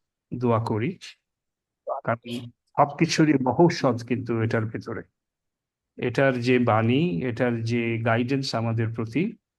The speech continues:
সমস্ত বিষয়ের মধ্যে, এবং এটা থেকে একটু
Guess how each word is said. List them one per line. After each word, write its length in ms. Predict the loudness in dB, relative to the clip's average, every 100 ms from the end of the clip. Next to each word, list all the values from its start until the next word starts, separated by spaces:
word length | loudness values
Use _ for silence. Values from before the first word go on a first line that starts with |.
| _ _ _
সমস্ত 560 | -8 -2 2 0 0 -2
বিষয়ের 480 | 0 0 -2 -2 0
মধ্যে, 400 | 0 -2 0 0
এবং 240 | 2 0
এটা 140 | -2
থেকে 300 | -4 -4 -2
একটু 640 | -2 -4 0 2 2 -2